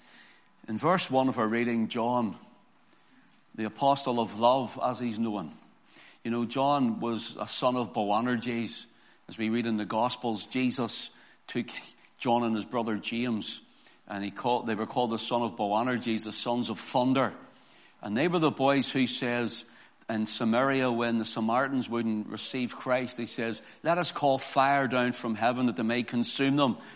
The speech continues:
They wanted to have an Elijah-like ministry, that they were just gonna Old Testamentize,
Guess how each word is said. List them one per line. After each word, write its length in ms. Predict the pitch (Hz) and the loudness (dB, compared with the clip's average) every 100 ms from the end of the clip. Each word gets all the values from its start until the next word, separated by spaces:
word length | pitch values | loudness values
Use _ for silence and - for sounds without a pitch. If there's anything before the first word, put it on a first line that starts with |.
| - | -2
They 100 | 143 | 2
wanted 360 | 156 156 135 123 | 6 4 4 2
to 60 | |
have 260 | 120 127 120 | 4 4 4
an 100 | 117 | 2
Elijah-like 720 | 110 113 127 113 117 117 113 | 4 4 2 2 2 2 2
ministry, 460 | 113 117 123 - 120 | 2 2 2 0 0
that 180 | 110 104 | 0 0
they 80 | 110 | -2
were 120 | 110 | -2
just 180 | 127 - | -2 -2
gonna 260 | 117 104 | 0 0
Old 340 | 101 131 117 - | 0 0 -2 0
Testamentize, 920 | 127 135 131 123 131 120 117 107 | 0 0 -2 0 0 0 0 -4